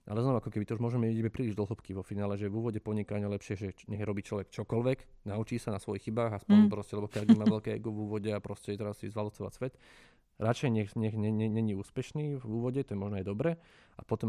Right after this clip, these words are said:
Speaker 1: ako keby bude oveľa lepšie, ako keby extravať tie informácie a bude oveľa poctivejší neskôr.
Speaker 2: Michal, spustu rád ste rozdali. Takže ešte na sekundu sa chcem v tomto podcaste vrátiť trošku k tej vašej konkrétnej osobnej skúsenosti s podnikaním. Vôbec sme sa nedotkli Exponej, možno by ste mohli na sekundu,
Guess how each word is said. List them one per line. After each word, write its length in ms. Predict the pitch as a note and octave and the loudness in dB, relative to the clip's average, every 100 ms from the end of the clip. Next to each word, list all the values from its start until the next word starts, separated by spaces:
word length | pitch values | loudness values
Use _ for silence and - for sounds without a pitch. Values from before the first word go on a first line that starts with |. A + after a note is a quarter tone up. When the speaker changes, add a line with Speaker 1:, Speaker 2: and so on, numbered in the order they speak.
| A2 | -2
Speaker 1:
ako 80 | |
keby 240 | A2 A2 G#2 | -2 -2 -2
bude 280 | G#2 G#2 G#2 | -2 0 0
oveľa 400 | G#2+ G#2+ G2+ G2+ | 0 -2 0 -2
lepšie, 240 | - G#2 | -2 -6
ako 80 | - | -8
keby 240 | - G2 G2 | -6 -4 -4
extravať 400 | - G#2 F#2+ G2 | -4 -4 -4 -6
tie 40 | |
informácie 520 | F#2+ G2 G2 F#2+ - | -6 -6 -6 -6 -8
a 80 | F#2+ | -8
bude 160 | F#2+ F#2+ | -6 -6
oveľa 160 | F#2 | -6
poctivejší 400 | - - F#2+ - | -12 -8 -10 -8
neskôr. 320 | - - - - _ _ _ _ _ - | -14 -12 -16 -16 _ _ _ _ _ 2
Speaker 2:
Michal, 320 | G3 F3+ D#3 | 2 2 -4
spustu 480 | - - D#4 - F#3+ | -8 8 8 8 6
rád 240 | F#3+ F#3+ | 6 6
ste 160 | - E3+ | 4 4
rozdali. 480 | E3 D#3+ D#3+ G3+ - - - - - - | 4 2 0 -2 -4 -20 -20 -20 -20 -10
Takže 240 | E3+ E3+ | -4 0
ešte 160 | G#3 B3+ | 4 6
na 80 | D4 | 6
sekundu 400 | C4 A3+ G3+ F#3+ | 6 6 6 6
sa 80 | F#3 | 0
chcem 240 | - E3+ | -4 -6
v 80 | F3 | -4
tomto 160 | F3 | -6
podcaste 400 | E3+ - F3 - | -6 -4 -4 -2
vrátiť 400 | D3+ D3+ D#3+ D3+ | -4 -2 -4 -4
trošku 320 | D#3+ D#3 - - | -2 -4 -4 -4
k 80 | |
tej 40 | D3+ | -2
vašej 240 | D3+ - D3 | -2 -2 -2
konkrétnej 560 | D#3 D#3 D#3+ - D3 | 0 2 0 0 -2
osobnej 320 | D#3 D#3+ D3+ | 0 -2 -4
skúsenosti 480 | - - D#3 D3+ - | -6 -6 -4 -4 -6
s 80 | D3+ | -4
podnikaním. 720 | D3+ D#3 D3+ D#3+ E3 F3+ F#3 G3 | -2 -2 0 0 2 2 0 -2
Vôbec 400 | E3 D#3 G#3 G3+ | -4 2 4 6
sme 80 | F#3+ | 4
sa 160 | - | 4
nedotkli 320 | E3 F#3 E3+ D3+ | 0 0 0 -2
Exponej, 400 | - F3 D#3+ F3 | 0 2 4 4
možno 320 | D#3 D#3 D3+ | 2 0 0
by 80 | D#3+ | -2
ste 160 | - | -2
mohli 160 | D3+ C#3+ | -2 0
na 160 | C#3+ | -2
sekundu, 480 | D3+ - D3+ C#3 C#3+ | -4 -4 -4 -2 -4